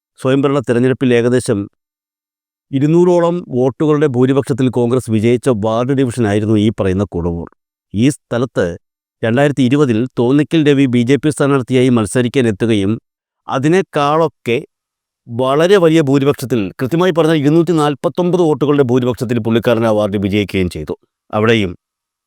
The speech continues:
കോൺഗ്രസിന്റെ സ്വന്തം സ്ഥാനാർത്ഥി മൂന്നാം സ്ഥാനത്തേക്ക് പോയി. എന്നാൽ അവിടം കൊണ്ടും തീർന്നില്ല. ബി ജെ പി മെമ്പർ ആയതിനു ശേഷം ബി ജെ പി സംസ്ഥാന സമിതി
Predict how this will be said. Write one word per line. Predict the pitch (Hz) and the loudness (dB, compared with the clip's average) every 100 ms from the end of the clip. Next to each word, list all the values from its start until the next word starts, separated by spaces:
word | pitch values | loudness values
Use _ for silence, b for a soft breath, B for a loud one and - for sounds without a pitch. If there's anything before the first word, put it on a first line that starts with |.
| _ | _
കോൺഗ്രസിന്റെ | - 135 147 135 117 110 | -2 0 0 0 2 2
സ്വന്തം | - 120 135 135 | 2 2 2 0
സ്ഥാനാർത്ഥി | - 101 104 - 104 120 | 0 -2 -2 -4 -6 -2
മൂന്നാം | 110 139 156 151 | 0 2 2 0
സ്ഥാനത്തേക്ക് | 120 95 92 87 - | -2 -2 -4 -8 -8
പോയി. | 69 64 _ _ _ _ _ _ _ _ - | -12 -14 _ _ _ _ _ _ _ _ -2
എന്നാൽ | 180 185 | 0 2
അവിടം | 180 226 | 2 2
കൊണ്ടും | 190 151 | 2 2
തീർന്നില്ല. | 127 117 104 80 65 _ _ _ _ _ _ _ _ _ _ _ _ - | 2 0 -2 -4 -10 _ _ _ _ _ _ _ _ _ _ _ _ -6
ബി | 175 220 | -2 0
ജെ | 233 | 2
പി | 202 226 | 2 2
മെമ്പർ | 196 185 | 2 2
ആയതിനു | 160 139 147 156 | 2 2 2 0
ശേഷം | 131 120 120 110 123 | 0 -2 0 0 2
ബി | 147 | 2
ജെ | 151 165 | 2 0
പി | 170 | 0
സംസ്ഥാന | 156 139 160 160 | 0 -2 -2 -2
സമിതി | 156 147 143 143 | -2 0 0 0